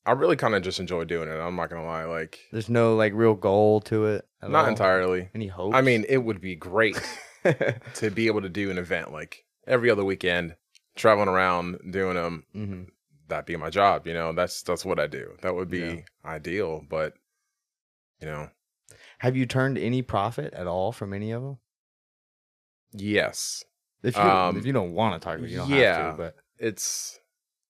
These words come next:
Speaker 1: I don't know. It's like a give and take because I have a partner.
Speaker 2: Yeah.
Speaker 1: So, like, uh, all of our profits are based off of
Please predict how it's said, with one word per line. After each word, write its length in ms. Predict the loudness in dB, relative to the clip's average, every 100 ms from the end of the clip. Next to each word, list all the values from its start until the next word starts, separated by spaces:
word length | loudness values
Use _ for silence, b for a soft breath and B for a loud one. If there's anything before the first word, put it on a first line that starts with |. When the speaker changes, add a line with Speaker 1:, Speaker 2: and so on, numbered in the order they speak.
| _
Speaker 1:
I 80 | -8
don't 100 | -6
know. 180 | -6 -8
It's 200 | -10 0
like 100 | 0
a 60 | 0
give 200 | -2 -4
and 120 | -4
take 240 | -4 -6 -6
because 240 | -6 -2
I 140 | 0 0
have 160 | 0 -4
a 60 |
partner. 480 | -2 -2 -2 -8 -14 _ _ _ _
Speaker 2:
Yeah. 200 | -2 -2 -6 _
Speaker 1:
So, 320 | -6 -2 0
like, 340 | 0 0 -4 -16 -20 _ _ _ _ _
uh, 40 | 2
all 480 | 4 4 4 6
of 100 | 6
our 80 | 4
profits 440 | 2 2 2 -4 -8
are 40 |
based 320 | -6 -6 -2
off 240 | -2 -2 -4
of 440 | -6 -6 -16 -20